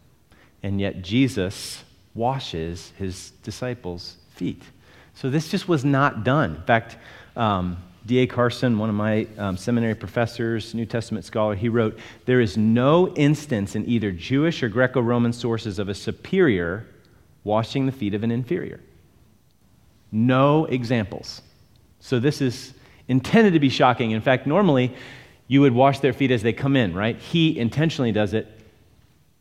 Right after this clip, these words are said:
when they're at the dinner table later to draw attention to it. There's purpose here and intentionality.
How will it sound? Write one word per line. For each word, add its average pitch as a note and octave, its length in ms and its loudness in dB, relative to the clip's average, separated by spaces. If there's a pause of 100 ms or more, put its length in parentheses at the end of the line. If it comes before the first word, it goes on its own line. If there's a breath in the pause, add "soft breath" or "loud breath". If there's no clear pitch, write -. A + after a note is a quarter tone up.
(340)
when A2+ 180 0
they're G#2+ 140 2
at G#2+ 100 -4
the G#2+ 80 -2
dinner B2 240 -2
table F2 300 -6
later G#2+ 280 2
to G#2+ 160 -8
draw A2+ 240 2
attention A#2+ 540 0
to F#2+ 120 -8
it. E2 80 -6
There's A#2 260 -2 (260 loud breath)
purpose D#3 500 0
here E2 220 -4
and G2 240 -4
intentionality. A2+ 760 -4